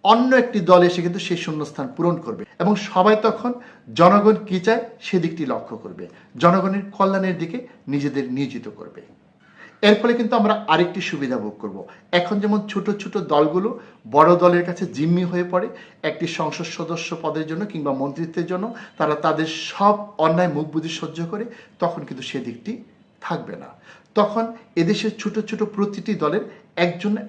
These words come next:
একজন সংসদ সদস্য হবে এই পিআর পদ্ধতির কল্যাণে। তখন কিন্তু অন্য দলের কাছে তাদের দলকে বর্গা দিতে হবে না এবং তারা তখন জনগণের কথা বলতে পারবে।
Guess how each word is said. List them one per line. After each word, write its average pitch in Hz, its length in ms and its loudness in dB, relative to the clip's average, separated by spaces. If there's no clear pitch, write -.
একজন 147 260 -4
সংসদ - 380 -12
সদস্য 131 300 -10
হবে 139 160 -2
এই 208 80 8
পিআর 190 260 4
পদ্ধতির 127 440 -4
কল্যাণে। 107 380 -6
তখন 190 260 4
কিন্তু 220 180 -4
অন্য 202 200 6
দলের 196 300 4
কাছে 185 200 -6
তাদের 151 220 2
দলকে 151 240 6
বর্গা 147 340 4
দিতে 127 220 -8
হবে 104 240 -8
না 87 60 -14
এবং 180 120 4
তারা 180 240 6
তখন 214 200 -4
জনগণের 170 540 2
কথা 127 180 -8
বলতে 104 280 -14
পারবে। 73 240 -16